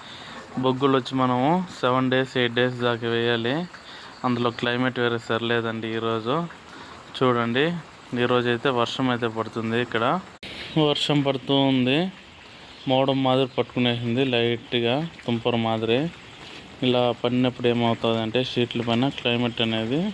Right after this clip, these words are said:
కూల్ అయిపోతుంది మొత్తము లోపల అంతా. అప్పుడు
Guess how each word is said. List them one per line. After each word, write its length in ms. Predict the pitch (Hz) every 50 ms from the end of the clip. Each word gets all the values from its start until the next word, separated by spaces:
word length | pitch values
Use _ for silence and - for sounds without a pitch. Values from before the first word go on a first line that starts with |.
| - - - - - - - - - - - -
కూల్ 220 | 135 135 135 131 127
అయిపోతుంది 580 | 123 117 - 113 110 110 - 113 110 110 135 165 175 139 120
మొత్తము 520 | 113 110 - - - - 127 120 117 123 156 190 196 - - - - - - - - - 113
లోపల 320 | 113 117 117 - 120 113 113 113 113 113 110
అంతా. 280 | 110 110 110 - 113 135 165 190 196 - - - - - - - - - - - - - - 120
అప్పుడు 220 | 117 123 120 127